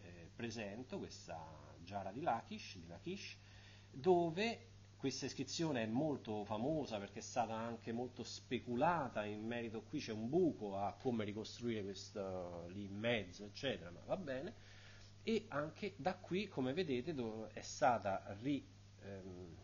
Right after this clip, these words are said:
riletta come, eh, la precedente, in questo caso sarebbe, no? Mem, t, n, ma, tan, e poi c'è un separatore di parola, tre puntini, non so se si vede,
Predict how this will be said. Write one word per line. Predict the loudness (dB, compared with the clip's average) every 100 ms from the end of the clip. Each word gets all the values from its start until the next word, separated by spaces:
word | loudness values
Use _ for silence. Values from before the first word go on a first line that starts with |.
| -14 -8
riletta | 0 2 2 0 -2 -2 0
come, | 6 6 6 2 0
eh, | -4 -4 -4
la | -4
precedente, | -2 -2 -2 0 -2 -4 -6 -6 -6 -10 -16 -18 -14 -8
in | -6
questo | -4 -4 -2 -2
caso | -2 -4 -8
sarebbe, | -6 -4 -6 -6 -4 -6 -6 -16 -18 -18 -18 -18 -18 -18 -16 -10
no? | -8 -8 -8
Mem, | -4 -2 -2 -2 -2 -4 -6 -8
t, | -8 -6 -2
n, | 0 0 0
ma, | -4 -4 -4
tan, | 0 0 0
e | -4
poi | 2 6 6 4
c'è | 0 0
un | 0
separatore | -2 2 4 4 2 2 2
di | 2
parola, | 2 2 0 0 -2 -2
tre | -2 -2
puntini, | -2 -2 -2 -6 -6 -6 -6
non | -8
so | -10
se | -10 -10
si | -12 -10
vede, | -8 -8 -8